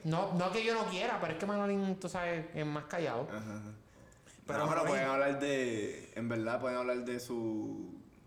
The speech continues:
Speaker 2: no sé, de, de
Speaker 1: De, de su experiencia con Fran.
Speaker 2: Ajá.
Speaker 1: Papi, yo puedo escribir un libro.
Speaker 2: <laughs> Por
Speaker 1: Yo,
Speaker 2: eso te digo.
Speaker 1: yo, el
Speaker 2: Y,
Speaker 1: pod-
Speaker 2: y, y la aceptación es de, de ciencias médicas y todo eso.
Speaker 1: Ah, sí.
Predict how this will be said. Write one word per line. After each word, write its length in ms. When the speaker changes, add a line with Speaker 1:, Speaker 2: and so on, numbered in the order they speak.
Speaker 2:
no 80
sé, 220
de, 300
de 240
Speaker 1:
De, 240
de 220
su 100
experiencia 340
con 140
Fran. 180
Speaker 2:
Ajá. 200
Speaker 1:
Papi, 220
yo 120
puedo 140
escribir 320
un 80
libro. 340
Speaker 2:
<laughs> 800
Por 120
Speaker 1:
Yo, 60
Speaker 2:
eso 140
te 140
digo. 400
Speaker 1:
yo, 840
el 480
Speaker 2:
Y, 60
Speaker 1:
pod- 160
Speaker 2:
y, 140
y 480
la 140
aceptación 560
es 180
de, 300
de 240
ciencias 260
médicas 420
y 60
todo 160
eso. 120
Speaker 1:
Ah, 340
sí. 300